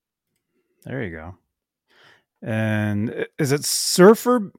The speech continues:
Surfer By, Surfer Bee? By the way, welcome. <laughs> Sorry, I'm screwing your name up. Um, but, uh, they're saying they were, they were just at your website.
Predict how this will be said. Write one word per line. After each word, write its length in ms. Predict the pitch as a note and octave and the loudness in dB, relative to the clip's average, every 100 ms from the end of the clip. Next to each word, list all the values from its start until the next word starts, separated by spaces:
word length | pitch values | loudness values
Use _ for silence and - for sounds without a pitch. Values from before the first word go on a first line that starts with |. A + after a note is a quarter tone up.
| _ - | _ -10
Surfer 500 | - D3+ G#3 B3+ A3+ | 0 2 2 0 -2
By, 360 | B3+ C4+ D4 | -2 0 -2
Surfer 420 | - - G3+ C4 | -4 -2 -2 -2
Bee? 340 | B3 D4 D4+ A#3 _ _ _ _ _ _ _ _ _ _ _ _ _ - | -4 -2 -4 -8 _ _ _ _ _ _ _ _ _ _ _ _ _ -2
By 140 | C3 | 0
the 80 | C#3 | 2
way, 160 | F3+ F#3+ | 4 4
welcome. 640 | D3 F3+ F3+ A3 B3+ - - F3+ - - | 4 2 2 -2 -2 -6 -8 -10 -10 -10
<laughs> 400 | - - - - | -10 -10 -14 -18
Sorry, 280 | - D3+ D3+ | -8 -2 -2
I'm 100 | D3 | -2
screwing 260 | - D#3+ C3 | -2 -2 0
your 100 | C#3 | 0
name 280 | F3+ E3+ | 0 2
up. 220 | D3+ E3 - - - - - - | 0 -2 -8 -20 -20 -20 -20 -8
Um, 580 | C3+ C3 B2+ A#2+ A#2 A#2 | -2 0 0 -2 -4 -8
but, 380 | A#3 B2+ A#2+ - | -8 -4 -4 -2
uh, 240 | A#2 A#2 | -2 -2
they're 220 | B2 C3 | -2 -6
saying 380 | B2 C#3+ B2 A#2 | -4 -2 0 0
they 120 | A#2+ | 0
were, 160 | B2 B2 | 0 -2
they 160 | B2 B2 | -4 -4
were 80 | |
just 220 | A2+ A#2+ - | -4 -8 -10
at 60 | |
your 100 | A2 | -8
website. 580 | G#2+ G#2 - A#2 D3 F#3 | -6 -6 -4 -4 -4 -6